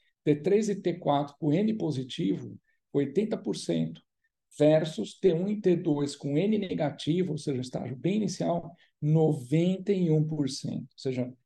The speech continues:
praticamente onze por cento de diferença, dando uma hazard de zero quarenta e seis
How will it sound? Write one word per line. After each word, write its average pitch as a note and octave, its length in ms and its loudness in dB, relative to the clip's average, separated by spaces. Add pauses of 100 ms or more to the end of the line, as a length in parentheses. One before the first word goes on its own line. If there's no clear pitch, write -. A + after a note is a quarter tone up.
(180)
praticamente C#3+ 500 -2
onze F3+ 460 4
por D#3+ 180 2
cento E3 360 -2
de D#3 100 0
diferença, D3+ 920 -2 (320)
dando D#3 280 2
uma D3+ 280 0
hazard C#3+ 480 0
de C#3+ 80 -8
zero D3 280 -2
quarenta D3 340 -2
e C#3 60 -2
seis C3 540 -2